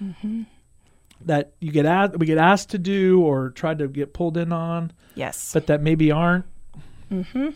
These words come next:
Speaker 2: aren't worth the effort, aren't gonna
Speaker 1: Right.
Speaker 2: b-, bear the fruit that we wanna.
Speaker 1: Mm-hmm.
Speaker 2: And it's hard.
Speaker 1: It's really
Speaker 2: Saying
Speaker 1: difficult.
Speaker 2: no to certain things and, um,
Speaker 1: <clears throat>
Speaker 2: just
Speaker 1: Yep.
Speaker 2: focusing on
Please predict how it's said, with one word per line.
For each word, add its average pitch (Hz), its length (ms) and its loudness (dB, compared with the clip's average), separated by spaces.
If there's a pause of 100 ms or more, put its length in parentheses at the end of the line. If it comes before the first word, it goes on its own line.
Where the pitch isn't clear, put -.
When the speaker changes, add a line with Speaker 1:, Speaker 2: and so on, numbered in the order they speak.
(120)
Speaker 2:
aren't 165 180 -8
worth 151 220 -4
the 131 180 -4
effort, 165 640 -4
aren't 147 360 -8 (440)
gonna 156 280 0
Speaker 1:
Right. 135 40 -6
Speaker 2:
b-, 151 120 -6
bear 160 280 2
the 143 80 -2
fruit 185 380 -4
that 160 160 -4
we 156 100 0
wanna. 156 440 -2 (840)
Speaker 1:
Mm-hmm. 175 280 -6
Speaker 2:
And 151 100 6
it's 214 160 6
hard. 143 540 6 (160)
Speaker 1:
It's 196 180 -6
really 180 280 0
Speaker 2:
Saying 175 220 4
Speaker 1:
difficult. 160 200 6
Speaker 2:
no 175 40 8
to 185 80 8
certain 185 320 0
things 185 680 2
and, 139 300 -4 (880)
um, 131 360 0
Speaker 1:
<clears throat> 117 40 -10
Speaker 2:
just 180 160 0
Speaker 1:
Yep. 220 60 -6
Speaker 2:
focusing 165 500 2
on 131 360 -2